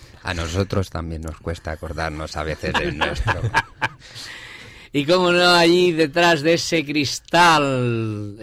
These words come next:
Speaker 2: haciendo que todo sea posible, el encantador de perros, el superviviente, el grande,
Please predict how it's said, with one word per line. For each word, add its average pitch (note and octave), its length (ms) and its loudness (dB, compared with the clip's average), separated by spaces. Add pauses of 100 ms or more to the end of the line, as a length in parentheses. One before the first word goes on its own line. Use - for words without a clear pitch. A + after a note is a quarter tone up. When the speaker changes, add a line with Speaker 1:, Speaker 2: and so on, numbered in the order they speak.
Speaker 2:
haciendo D3 360 -4
que C3+ 80 -4
todo C#3 160 -2
sea B2+ 280 -2
posible, B2+ 760 -2 (240)
el B2+ 140 0
encantador C3 720 -2
de B2+ 100 2
perros, A#2 560 -2
el A2+ 140 -6
superviviente, A#2 1000 -2
el G#2+ 140 -4
grande, C3 600 0